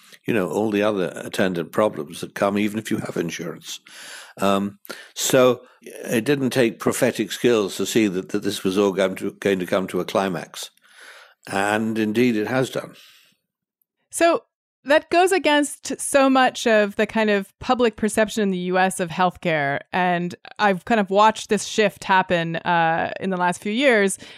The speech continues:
Speaker 2: of people starting to maybe think that America does not have the best <laughs> healthcare in the world.
Speaker 1: <laughs>
Speaker 2: Um,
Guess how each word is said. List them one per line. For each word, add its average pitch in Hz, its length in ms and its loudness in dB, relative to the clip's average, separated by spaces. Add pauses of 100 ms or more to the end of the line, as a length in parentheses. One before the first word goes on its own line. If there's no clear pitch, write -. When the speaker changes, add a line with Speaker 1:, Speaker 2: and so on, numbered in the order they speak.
Speaker 2:
of 220 200 2
people 294 300 2
starting 254 460 4
to 254 120 2
maybe 226 720 2
think 220 380 0
that 196 220 0
America 190 500 2
does 180 240 0
not 190 420 2
have 226 400 4
the 220 80 0
best 220 320 2
<laughs> - 120 -10
healthcare 226 600 0
in 208 160 0
the 202 100 2
world. 214 500 2
Speaker 1:
<laughs> - 60 -2 (340)
Speaker 2:
Um, 220 480 4